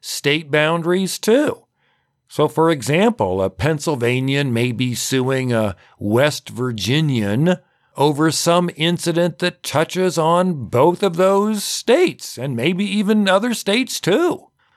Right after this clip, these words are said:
The question of whether Pennsylvania or West Virginia or some other state's law determines those parties' rights and responsibilities, well, that question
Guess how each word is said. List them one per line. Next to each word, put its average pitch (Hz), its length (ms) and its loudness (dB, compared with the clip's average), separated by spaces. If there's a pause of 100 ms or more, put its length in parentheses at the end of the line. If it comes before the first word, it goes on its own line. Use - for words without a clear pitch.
The 175 100 0
question 247 480 0
of 170 100 -2
whether 151 300 2
Pennsylvania 135 960 -2
or 131 200 2
West 123 360 0
Virginia 123 840 -2
or 98 160 0
some 147 460 0
other 160 340 0
state's 110 520 -8
law 98 440 0 (380)
determines 117 720 -2
those 101 240 -2
parties' 98 440 -4
rights 95 360 -2
and 98 100 -6
responsibilities, 95 1040 -6
well, 131 160 0
that 202 460 0
question 147 720 0